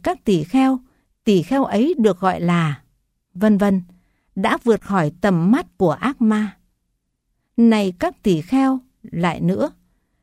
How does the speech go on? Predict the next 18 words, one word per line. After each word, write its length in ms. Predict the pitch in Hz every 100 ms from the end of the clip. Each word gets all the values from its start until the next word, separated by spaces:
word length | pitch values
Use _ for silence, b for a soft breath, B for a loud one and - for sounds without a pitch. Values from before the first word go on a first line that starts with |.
| _ _
tỷ 220 | 226 180
kheo 300 | 143 269 262
ly 320 | 240 254 277
hỷ 320 | 226 208 156 147 -
chú 220 | 214 302
xả, 400 | - 202 147 117 b b b b -
chánh 260 | 220 330
niệm 280 | 247 185 - -
tỉnh 260 | 202 170 143
giác, 280 | 233 294 - _ _ _ _ _ _
thân 440 | - 294 277 262 -
cảm 220 | 214 151
sự 260 | 135 214 220
lạc 260 | 185 190 180
thọ 280 | 185 185 - b b b
mà 220 | 208 180
các 180 | 302 359
bậc 180 | 208